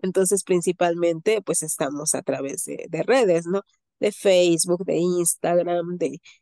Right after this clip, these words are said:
de, eh, de TikTok, de YouTube. Nos pueden encontrar como Fundación Ana Bella, así, Fundación Ana Bella, tanto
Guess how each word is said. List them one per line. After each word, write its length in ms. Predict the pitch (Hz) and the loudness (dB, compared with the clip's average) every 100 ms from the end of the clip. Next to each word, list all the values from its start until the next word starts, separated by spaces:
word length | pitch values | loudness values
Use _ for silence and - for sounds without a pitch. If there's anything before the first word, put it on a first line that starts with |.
| _ _ _ _ - | _ _ _ _ 0
de, 520 | 175 170 156 165 170 | 2 2 0 -2 -4
eh, 360 | - 165 160 170 | -4 -2 0 0
de 100 | 185 | -2
TikTok, 680 | 165 - - 175 185 185 185 _ _ _ _ _ | -2 -6 2 2 2 0 -6 _ _ _ _ _
de 260 | - 175 165 | -4 -2 2
YouTube. 560 | 170 - 226 226 202 190 _ _ _ _ _ _ _ _ _ | 0 0 4 4 4 0 _ _ _ _ _ _ _ _ _
Nos 220 | - 214 - | -6 -4 2
pueden 240 | 202 196 | 2 2
encontrar 340 | 190 185 175 | 2 2 0
como 200 | 175 190 | 0 -2
Fundación 400 | 175 170 165 175 | -2 -2 0 0
Ana 200 | 165 156 | 0 0
Bella, 300 | 151 151 196 - _ _ - | -2 0 0 -2 _ _ -16
así, 360 | 170 - 190 - _ _ - | -6 -4 -4 -6 _ _ -10
Fundación 320 | 156 156 190 | -6 -2 0
Ana 200 | 180 165 | 0 2
Bella, 260 | 170 185 | 2 2
tanto 340 | 175 - 147 | 0 -4 -8